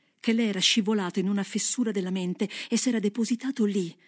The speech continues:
dietro lo schiaffo e la croce racchiusa nel cerchio. "Perché hanno impiccato la tua signora?", chiese Denver.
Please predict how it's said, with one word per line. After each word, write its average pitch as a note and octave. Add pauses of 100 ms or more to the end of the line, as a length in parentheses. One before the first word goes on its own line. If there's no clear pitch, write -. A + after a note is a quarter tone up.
(320)
dietro A#3
lo G#3+
schiaffo F3+ (220)
e G#3+
la G3
croce G#3
racchiusa F#3
nel F3+
cerchio. - (1300)
"Perché D#4+
hanno G3
impiccato G3+
la G3+
tua A3
signora?", A3 (380)
chiese D#3+
Denver. D3